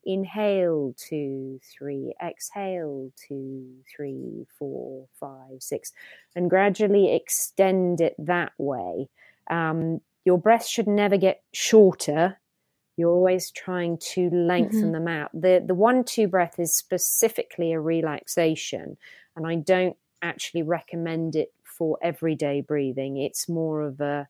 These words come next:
Speaker 1: "Right, I need five minutes out. I'm gonna sit on the sofa. I'm gonna focus on doing this breathing so I'm rested and I'm ready to deal with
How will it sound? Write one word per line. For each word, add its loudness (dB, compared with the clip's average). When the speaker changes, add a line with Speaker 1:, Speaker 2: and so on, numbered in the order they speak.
Speaker 1:
"Right, -2
I -2
need -2
five -6
minutes -8
out. -8
I'm -10
gonna -8
sit -4
on -8
the -8
sofa. -6
I'm -14
gonna -12
focus -8
on -10
doing -6
this -8
breathing -6
so -8
I'm -8
rested -2
and -10
I'm -4
ready 0
to -8
deal -2
with -6